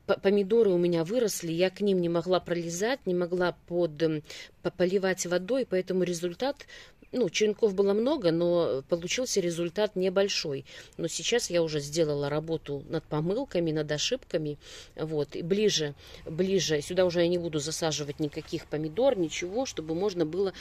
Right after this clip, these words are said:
к ним подойти. И точно так же делаем на улице. Некоторые же, понимаете, мы срезаем, под куст также воткнули, и под кустом получается. Я думаю, что когда-нибудь мы каждый для себя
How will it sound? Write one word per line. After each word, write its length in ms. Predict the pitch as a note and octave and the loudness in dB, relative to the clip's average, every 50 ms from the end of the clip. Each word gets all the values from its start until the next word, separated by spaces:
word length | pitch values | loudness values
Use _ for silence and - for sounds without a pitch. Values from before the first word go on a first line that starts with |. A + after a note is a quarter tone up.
| - - - - - | -14 -16 -16 -16 -10
к 60 | - | -2
ним 220 | E3 F3+ G3 G3+ | 0 0 0 2
подойти. 640 | - F#3+ F3 F3+ F3 F3+ F3+ - - D3 C#3 C3 - - - - - - - - | 0 0 0 2 0 0 0 -2 -6 -6 -6 -6 -8 -12 -18 -18 -18 -16 -12 -8
И 60 | - | -8
точно 320 | G3+ - B3+ - - B3 A#3+ | -2 -2 -2 0 2 2 2
так 280 | - - C#4+ C#4 - | 4 2 0 0 2
же 100 | G#3 G3+ | 0 0
делаем 400 | F#3 F3+ G3+ A3+ A3+ G#3+ G#3+ G#3+ | 0 4 4 4 4 4 4 2
на 140 | G#3+ G#3+ G#3+ | 2 2 2
улице. 420 | G#3+ G3+ F3 D#3+ C#3+ B2+ - - F3+ | 2 2 2 0 -2 -2 -2 -2 0
Некоторые 460 | A3 A3+ - A#3 - A3+ A3 A3 G#3+ | 0 0 0 0 0 4 4 4 4
же, 100 | G3 G#3+ | 4 2
понимаете, 480 | - G#3+ A3 A3+ B3+ C4 B3 - - | 2 2 2 4 4 4 2 2 2
мы 140 | F#3 G3 G3+ | 2 2 2
срезаем, 640 | - - F#3+ G3 G3 F#3+ A3 A#3 A#3+ A3 F#3 E3 - - - - - | 0 -2 -2 -2 0 2 2 4 4 4 2 0 -2 -6 -16 -10 0
под 180 | - F#3 - - | 0 0 0 0
куст 340 | - - G#3+ G#3 - - - | -6 -4 -4 -4 -4 -2 2
также 340 | - F#3+ F#3 F3+ E3+ F3 F3 | 4 4 4 4 2 2 4
воткнули, 520 | E3+ F3 - - - A3 A#3 A#3+ A#3 G3 | 4 2 0 0 -2 0 2 2 2 0
и 300 | E3 - C#3+ F#3 F#3 F3+ | 0 0 0 0 0 -2
под 160 | - - - - | -2 -4 -8 -6
кустом 400 | - G#3 - - - C4 C4 B3 | -6 -8 -6 2 4 4 4 6
получается. 800 | - F#3+ E3 E3 - - - D3 C#3 C#3 - - - - C3 - - - - - - - - | 2 -2 -2 -2 -2 -2 -2 0 -2 -2 -4 -6 -8 -8 -8 -10 -12 -14 -12 -12 -12 -6 -2
Я 120 | - - | -2 0
думаю, 300 | F#3 A3 A3+ A3+ A3 G#3 | 2 2 2 2 2 2
что 260 | - - - - F#3 | 2 -2 0 -2 -2
когда-нибудь 840 | - - F#3+ F3 F3+ F3 A3+ B3+ C4 A#3+ A3 E3+ D#3+ E3 D#3+ - - | 2 2 0 0 2 2 4 4 4 2 0 0 -2 -4 -4 -2 -2
мы 220 | F3 F#3+ G3+ F#3+ - | 0 2 2 2 2
каждый 460 | - - G3 F#3+ F#3 D#3+ - D3 C#3 | 0 0 2 2 2 0 0 -4 -4
для 200 | C3+ D3 D#3 D3 | -2 -2 -4 -2
себя 540 | - - D#3 D3+ D3 D#3+ E3+ F3+ G#3 C4 | -2 -4 -4 -2 2 4 4 4 4 -2